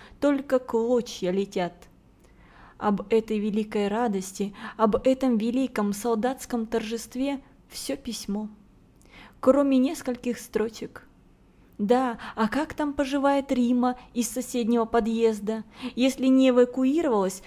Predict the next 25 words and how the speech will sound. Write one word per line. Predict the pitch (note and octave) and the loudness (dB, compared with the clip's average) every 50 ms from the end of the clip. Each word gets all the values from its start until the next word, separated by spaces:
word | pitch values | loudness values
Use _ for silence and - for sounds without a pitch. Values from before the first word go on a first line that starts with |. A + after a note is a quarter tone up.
| - - - | -20 -18 -16
спроси, | - - - - D4+ D#4 D4 - - - B3+ G#3+ F3+ - - - - - | -16 -6 -2 0 0 0 0 -4 -2 -2 0 0 -2 -4 -6 -10 -6 0
может, | A3+ B3+ C4+ C4 B3+ B3 | 2 4 4 4 2 -2
письмо | - - A#3+ G#3 - - G#3 A3 B3 C#4+ | -6 -4 -4 -4 0 0 2 4 4 2
мне | E4 E4 D#4+ D4 | 2 0 -2 0
напишет, | C4+ B3+ A#3+ B3+ A#3 A3 G3 F#3+ - F#3+ D#3+ - - - - - - - | 0 0 -2 -2 -4 -4 -4 -4 -4 -8 -10 -12 -14 -20 -20 -18 -12 -6
а | - G3+ | -2 -2
то | G#3+ G#3+ A#3 A#3 | 0 2 2 4
ребята | A#3 B3 A#3+ G3+ A#3+ B3 B3+ B3+ C4 A#3+ | 4 4 4 6 6 4 4 4 2 4
во | A#3+ A#3+ | 4 4
взводе | A3+ A3+ G#3+ G#3+ G#3+ B3 A#3 A3+ B3 | 4 2 0 0 0 2 2 0 -2
получают, | B3 - A#3 A3+ A3+ A3 A3 - - C4 C4+ B3+ G#3+ F#3 - - - - - | 0 0 0 0 0 -2 -4 -2 0 0 2 2 0 0 -2 -6 -16 -14 -4
а | - A3 A3 | 0 2 2
мне | A3 A3+ A#3 A#3 A3 - - | 4 4 4 2 0 -2 -6
совершенно | - - - A3 G#3 A3 G#3 - - - F4+ F4+ E4+ D#4+ D4+ | -14 -10 -4 0 0 0 0 0 -4 -6 -6 -6 -4 -4 -2
не | D4 C#4+ D4 D#4 | -2 -2 -2 -4
с | D4+ - | -6 -6
кем | - C4 B3 A3+ G3+ | -2 0 2 2 2
вести | G#3 G#3 G#3 - - A#3+ | 0 -2 -6 -6 -8 -6
переписку». | A3 - A3+ F#3+ F#3+ F#3+ - A3+ B3+ B3+ - - - - F#3+ G#3 G#3 - - _ _ _ _ _ _ _ _ _ _ _ _ _ _ _ _ - - - - | -4 -2 -2 -2 -2 -4 -6 -8 -8 -8 -10 -12 -12 -10 -10 -10 -12 -16 -20 _ _ _ _ _ _ _ _ _ _ _ _ _ _ _ _ -20 -20 -8 -2
И | A3+ A3 | -2 -2
в | - | -2
самом | - - A3 A3 A3 G#3+ G#3+ | -2 -2 -2 -2 -2 -2 -4
конце: | G#3+ A#3 A3 G#3 G#3 G#3 - - A3 A3 A#3+ - - _ _ _ _ - - - - - - - - | -4 -4 -4 -4 -4 -6 -6 -6 -6 -8 -8 -12 -18 _ _ _ _ -20 -20 -20 -20 -20 -20 -14 -2
«Я | A#3+ C4 C#4+ | 4 6 6
здоров, | C4 A#3+ A#3+ C#4 C#4 C4 G#3+ F#3+ - | 6 6 6 6 6 6 4 2 0